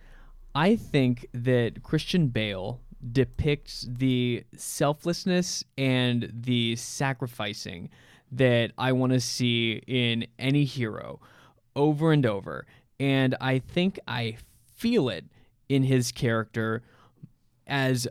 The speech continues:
a real consequence of what he's doing, more than I have in any other superhero movie and more than I have in any other Batman adaptation. Um, he, uh, talks about it's not who you are underneath, but what you do that defines you.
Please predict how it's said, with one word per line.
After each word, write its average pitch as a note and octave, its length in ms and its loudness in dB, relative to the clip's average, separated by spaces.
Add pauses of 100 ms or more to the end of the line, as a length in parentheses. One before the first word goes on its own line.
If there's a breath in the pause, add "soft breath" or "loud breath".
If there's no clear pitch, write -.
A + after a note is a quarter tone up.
(180)
a C3 160 4
real C3 580 4
consequence B2 840 -2
of D#3+ 100 -2
what D#3+ 180 0
he's D#3+ 260 -2
doing, F3+ 340 0 (300 soft breath)
more D3+ 340 2
than E3+ 160 0
I E3 120 2
have B2+ 460 2 (120)
in B2+ 360 2 (120)
any C3+ 240 4
other A#2+ 500 2
superhero B2+ 560 0
movie A2+ 320 -2
and A#2+ 160 2
more B2 160 2
than B2 100 0
I A#2+ 60 0
have A2+ 340 -2 (280 soft breath)
in A#2+ 240 0
any A#2+ 260 -2
other A2 220 -4
Batman A2+ 440 -4
adaptation. G2 760 -10 (440 soft breath)
Um, A#2 600 0 (480)
he, D#3 480 0
uh, B2+ 340 0
talks D3 240 -4
about D3 240 0
it's A#2+ 140 -4
not B2+ 160 0
who C#3+ 100 -2
you C#3 180 0
are C#3 140 0
underneath, B2 500 -2
but A#2+ 220 -2
what C3 220 -4
you B2+ 240 -2
do C3 560 0
that B2 200 -4
defines A2+ 640 -2
you. G#2 320 -6